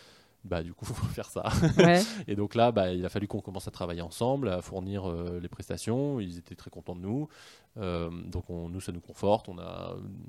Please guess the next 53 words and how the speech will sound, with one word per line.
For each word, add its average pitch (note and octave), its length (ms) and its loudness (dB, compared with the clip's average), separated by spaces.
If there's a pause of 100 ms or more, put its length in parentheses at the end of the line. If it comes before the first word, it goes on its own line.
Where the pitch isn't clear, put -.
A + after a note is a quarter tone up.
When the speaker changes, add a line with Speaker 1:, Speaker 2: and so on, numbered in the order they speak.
(140)
Speaker 1:
développé G2 320 0
ces G2 140 -6
prestations F2+ 420 -8
à F2 60 -6
d'autres - 200 -14 (120)
clients. G#2 520 -4
En F2+ 200 -6
fait, B2 160 0
on A#2+ 40 0
s'est G#2+ 120 -6
retrouvés A#2+ 260 -2
à B2+ 60 2
travailler G#2 400 -2 (280)
presque G#2 300 -2
cent G#2+ 120 -6
pour G2 120 -8
cent G#2+ 100 -8
du G2+ 120 -6
temps A2 120 -6
avec G2 180 -8
ces F#2+ 80 -14
deux F#2+ 180 -12
ingénieurs-là. F#2 420 -6 (180)
Et F2 120 -8
donc, F#2 260 -6
euh, F2 560 -2 (1040)
alors, - 220 -12
d'abord, F#2+ 300 -6 (120)
on F2 120 -8
est E2+ 40 -6
retourné F2 280 -10
à - 20 -8
l'école B2+ 260 -6
quand - 100 -10
même, B2+ 100 -10
parce - 120 -18
qu'il G2 120 -14
nous, F2+ 100 -10 (100)
il G#2+ 120 -14
nous G2 120 -12
restait F#2+ 260 -12
la F#2+ 80 -10
Speaker 2:
Il - 40 -10
fallait F#2 120 -6
Speaker 1:
dernière, - 180 -6
Speaker 2:
finir, E3 280 -2
Speaker 1:
voilà, - 140 -8
la G#2 60 -12
dernière G2+ 300 -4
Speaker 2:
ouais. F#2 40 -6
Speaker 1:
année F2+ 120 -6
de F2 60 -8
master. A#2 400 -6